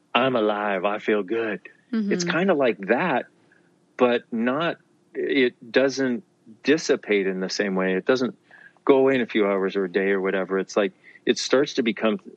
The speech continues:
Speaker 1: become something that lives with you. And the end result is situations come up that stress out everybody else. And you're
Speaker 2: Mm-hmm.
Speaker 1: like,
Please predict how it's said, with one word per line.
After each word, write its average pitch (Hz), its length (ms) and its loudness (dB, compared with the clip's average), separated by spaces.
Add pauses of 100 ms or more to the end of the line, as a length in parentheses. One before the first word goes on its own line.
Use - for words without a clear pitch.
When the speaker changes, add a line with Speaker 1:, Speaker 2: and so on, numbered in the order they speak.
(140)
Speaker 1:
become 110 320 0
something 98 380 -2
that 92 120 -2
lives 143 300 2
with 98 220 0
you. 92 220 0 (440)
And 120 120 4
the 139 60 4
end 190 160 2
result 139 440 2
is 104 520 2 (640)
situations 175 640 0
come 120 180 0
up 165 160 -2
that 113 180 0
stress 123 400 0
out 117 160 2
everybody 110 400 0
else. 139 360 -2
And 214 120 2
you're 120 120 4
Speaker 2:
Mm-hmm. - 80 4
Speaker 1:
like, - 140 0